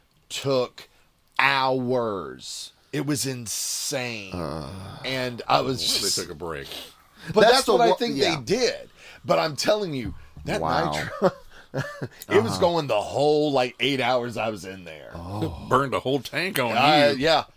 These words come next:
Speaker 1: Pretty much.
Speaker 2: Oh,
Speaker 1: They still
Speaker 2: wow.
Speaker 1: only charged me, I think it's, like, eighty bucks to get the ni-, 'cause you're, you're,
Speaker 2: Wow.
Speaker 1: uh, for some reason, insurance doesn't cover that.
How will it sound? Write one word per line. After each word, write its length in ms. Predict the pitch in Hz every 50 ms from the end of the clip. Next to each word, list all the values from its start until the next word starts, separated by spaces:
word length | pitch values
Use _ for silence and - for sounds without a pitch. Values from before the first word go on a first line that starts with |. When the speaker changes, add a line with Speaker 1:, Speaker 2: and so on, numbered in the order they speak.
| - - _ _ _ _ _
Speaker 1:
Pretty 200 | 139 151 156 160
much. 160 | 175 170 -
Speaker 2:
Oh, 40 | 104
Speaker 1:
They 40 | -
still 300 | 180 - - 208 196 196
Speaker 2:
wow. 180 | 190 185 175 165
Speaker 1:
only 140 | 151 139 131
charged 440 | - - 143 143 139 139 120 -
me, 100 | 131 135
I 60 | 127 123
think 140 | 143 131
it's, 100 | 139 123
like, 140 | - 127 110 -
eighty 260 | 110 120 131 127 127
bucks 440 | 113 101 120 117 107 101 - - -
to 80 | - 101
get 180 | 95 117 110
the 80 | - 110
ni-, 260 | 104 107 104 90 107
'cause 240 | 101 107 110 98 95 104
you're, 280 | 113 110 107 104 101
you're, 80 | 71 73
Speaker 2:
Wow. 500 | 80 78 67 58 58 55 50 50 50 50 50 - - - _ _ -
Speaker 1:
uh, 380 | 92 101 95 95 92 87 87 85 80 -
for 140 | - 120
some 240 | 117 - 151 156 151
reason, 320 | 147 135 127 101 117 110 110
insurance 440 | 123 127 117 - 113 104 95 90 -
doesn't 280 | 101 95 87 92 90
cover 320 | - - 117 113 98 98 92
that. 320 | 85 80 78 78 76 -